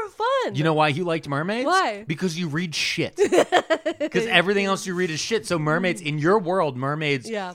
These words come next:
Speaker 2: was a higher tier book.
Speaker 1: I was like, "This is a fun
Speaker 2: To me,
Speaker 1: time."
Speaker 2: I'm like, "I never wanna read that." It's like, it's like so many of the,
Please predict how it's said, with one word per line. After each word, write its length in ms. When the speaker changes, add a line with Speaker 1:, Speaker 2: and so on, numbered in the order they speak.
Speaker 2:
was 320
a 100
higher 460
tier 260
book. 280
Speaker 1:
I 80
was 80
like, 120
"This 100
is 40
a 80
fun 300
Speaker 2:
To 160
me, 100
Speaker 1:
time." 80
Speaker 2:
I'm 60
like, 160
"I 140
never 200
wanna 180
read 200
that." 100
It's 140
like, 180
it's 160
like 220
so 160
many 160
of 100
the, 80